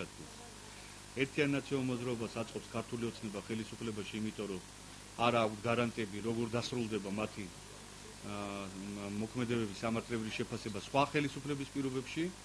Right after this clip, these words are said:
და ურჩევნიათ, რომ ქართული ოცნება იყოს. ქართულ ოცნებას აწყობს ერთიანი ნაციონალური მოძრაობა, იმიტომ რომ ასეთი, м, ოპონენტის, ა, პირობებში ის, მიუხედავად იმისა, რომ ზოგჯერ არაადეკვატურ გადაწყვეტილებებს იღებს, ა, მაინც ხალხთან, ა,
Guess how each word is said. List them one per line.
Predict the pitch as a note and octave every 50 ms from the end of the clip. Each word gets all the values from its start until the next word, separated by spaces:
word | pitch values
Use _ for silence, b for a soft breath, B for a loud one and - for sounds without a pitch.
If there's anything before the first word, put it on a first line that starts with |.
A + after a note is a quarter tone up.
| - - - - - -
და | - A#2+ A#2
ურჩევნიათ, | B2 A#2+ - - C#3 B2+ B2+ B2+ B2 B2 -
რომ | C3 B2
ქართული | - C3 B2 - - C3+ B2+ C3
ოცნება | A#2 - - C3+ B2 C3 C3 C3
იყოს. | - - F3 G3+ - - - - - - - - - -
ქართულ | - C3+ C3 - - C#3+ C#3
ოცნებას | C3+ - - C#3+ C3+ C3 C3 - -
აწყობს | A#2+ - - - - -
ერთიანი | C3 B2 - - C#3 C3 B2+
ნაციონალური | B2+ A#2 - - C3+ C3 C3
მოძრაობა, | B2+ A#2+ B2+ C3 C#3+ C#3+ F3
იმიტომ | F3 D#3 C3+ A#2 B2+ C#3+ D3
რომ | D#3
ასეთი, | C#3 - - A#2+ - C3+
м, | B2 B2 A2+ A2+ A2+ A2+ A2 A2 A2 A2 A2 A2 A2+
ოპონენტის, | A#2+ A#2 C3+ B2+ B2 B2 A#2 - A#2+ - - - -
ა, | A#2+ A2+ A2 A2 A2 G#2+ G#2 F#2 - - - - - - - - - - - - -
პირობებში | - C#3 C3 C3+ C3 C3 C3 B2 - - E3+ F#3+ G3 F#3+ - - - - - - - -
ის, | - C3+ D3+ C#3
მიუხედავად | - C3 B2 C3 C#3 C#3 - D3 C#3+ C#3 C#3 C3+ C3 -
იმისა, | - C3+ C3 A#2+ - - A2+
რომ | G#2+ G#2 G2+ G2+ G2+ G2+ F#2+
ზოგჯერ | G2+ B2 A#2+ A2+ A2 A2 G#2+
არაადეკვატურ | A2 A#2 A#2+ A#2+ B2 A#2 A#2+ B2 A#2+ B2 A#2 - A#2 A2+
გადაწყვეტილებებს | A2 A2+ A2 A2+ G#2+ - - - A#2+ A#2 A#2+ A#2 A#2 A2 - -
იღებს, | B2 B2 D#3+ F3+ F3+ -
ა, | - - - - - - - - - - - - G#2 G#2+ G#2+ G#2+ G#2+
მაინც | G#2 G#2+ A2 A2 A#2 C#3 F3 E3 -
ხალხთან, | - - A#2 A2+ - - C#3 C#3+ C#3+
ა, | C3+ C3 A#2+